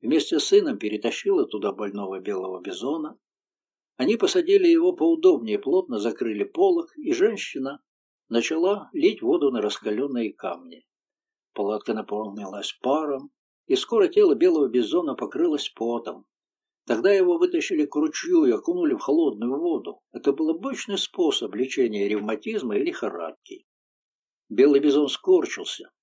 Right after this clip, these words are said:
Шонка с матерью вытащили его из воды. Тело белого бизона обмякло. Шонка с ужасом увидел, что отец мёртв. Они внесли его в палатку,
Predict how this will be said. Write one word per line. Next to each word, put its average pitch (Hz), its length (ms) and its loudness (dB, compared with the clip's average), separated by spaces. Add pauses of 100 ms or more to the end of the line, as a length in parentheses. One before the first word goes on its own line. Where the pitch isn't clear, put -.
(320)
Шонка 147 360 -2
с 143 80 -6
матерью 139 420 -2
вытащили 113 540 -4
его 101 260 0
из 92 100 -6
воды. 120 520 -4 (580)
Тело 185 240 4
белого 156 340 4
бизона 123 440 0
обмякло. 110 520 -10 (960)
Шонка - 480 -8 (400)
с - 200 -4 (120)
ужасом 175 520 -2
увидел, 151 500 -8
что - 240 -2
отец - 580 -4
мёртв. 98 420 -10 (880)
Они 117 240 0
внесли 147 340 0
его 147 180 2
в - 40 -4
палатку, 120 640 -4